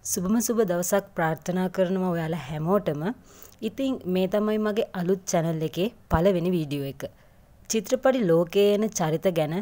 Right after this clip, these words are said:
ඔයගොල්ලෝ නොදන්න දේවල් ඔයාලට විස්තර කරන එක තමයි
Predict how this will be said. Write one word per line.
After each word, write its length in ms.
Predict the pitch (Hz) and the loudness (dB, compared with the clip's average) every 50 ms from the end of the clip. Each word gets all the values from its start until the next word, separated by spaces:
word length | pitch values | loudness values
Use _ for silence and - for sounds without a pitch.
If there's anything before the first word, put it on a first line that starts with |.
| 208 - - | -6 -2 2
ඔයගොල්ලෝ 440 | 175 190 202 185 202 214 226 214 | 4 4 4 4 4 4 4 2
නොදන්න 500 | 175 160 156 156 151 175 185 208 220 233 233 | 2 0 0 0 2 4 4 4 4 4 2
දේවල් 400 | 170 160 175 190 175 143 131 123 - - - - - | 4 4 4 4 4 2 0 -4 -6 -16 -18 -6 0
ඔයාලට 340 | 190 190 202 208 208 202 208 156 | 0 2 2 2 0 -2 -2 -2
විස්තර 340 | 151 151 - - - 190 202 | -4 -4 -4 -2 -2 -2 0
කරන 280 | 196 208 202 196 208 202 | 0 0 0 0 0 -4
එක 100 | 185 175 - | -4 -6 -4
තමයි 400 | - 151 151 175 185 170 180 | -4 -2 0 0 0 -2 -2